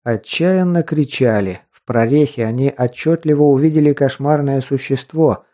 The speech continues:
что настойчиво старалось добраться до вкусной начинки внутри поезда. Все это проскочило перед взором Кваза в считанные секунды,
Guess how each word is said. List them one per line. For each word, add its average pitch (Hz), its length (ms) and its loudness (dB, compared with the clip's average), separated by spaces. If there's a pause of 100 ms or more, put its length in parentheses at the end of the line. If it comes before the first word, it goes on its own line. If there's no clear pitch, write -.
(180)
что - 260 -4
настойчиво 120 680 -2
старалось 120 640 -2
добраться 113 680 0
до 101 140 -6
вкусной 120 460 -4
начинки 131 540 -2
внутри 131 400 0
поезда. 104 600 -2 (1040)
Все 101 280 -4
это 147 400 0 (120)
проскочило 156 720 -2
перед 151 300 2
взором 135 460 0
Кваза 139 460 0
в 123 60 -6
считанные 127 600 -4
секунды, 117 680 -2